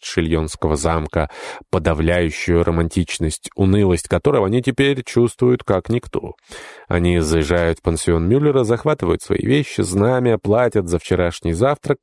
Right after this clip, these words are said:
который им так и не дали съесть, затем несутся на вокзал и уезжают в Женеву.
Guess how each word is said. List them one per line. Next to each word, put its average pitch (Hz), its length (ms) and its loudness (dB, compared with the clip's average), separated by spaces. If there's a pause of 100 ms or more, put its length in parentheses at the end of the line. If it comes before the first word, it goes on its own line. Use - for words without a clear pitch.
который 92 540 2
им 98 320 2 (300)
так - 580 -4
и 95 180 2
не 90 300 2
дали 90 340 0
съесть, 90 580 0
затем 139 300 2
несутся 92 400 0
на 92 80 2
вокзал 127 360 0
и 104 80 2
уезжают 90 720 0
в - 120 -6
Женеву. 76 420 -2